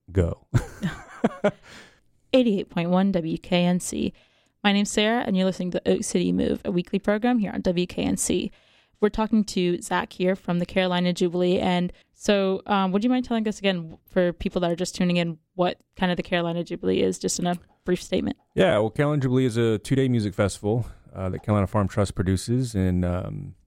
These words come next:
Speaker 1: you know, it's, it's all about North Carolina. We have, uh, Full Steam Brewery, Primal Brewery. Um, we have a couple of vineyards. Uh, we have five distilleries. Uh, Kel Mitten from Soul Gastro Lounge down in Charlotte's doing these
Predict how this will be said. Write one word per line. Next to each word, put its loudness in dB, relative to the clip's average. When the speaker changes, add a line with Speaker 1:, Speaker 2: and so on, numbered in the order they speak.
Speaker 1:
you -4
know, 0
it's, -6
it's -8
all 4
about 0
North -2
Carolina. 2
We 0
have, 0
uh, 0
Full 4
Steam 2
Brewery, 2
Primal 2
Brewery. 2
Um, -2
we 0
have 4
a 2
couple -2
of 2
vineyards. 2
Uh, 0
we 0
have 0
five 2
distilleries. 0
Uh, 2
Kel 2
Mitten 0
from 2
Soul 0
Gastro 0
Lounge 2
down 0
in 0
Charlotte's 0
doing 2
these -4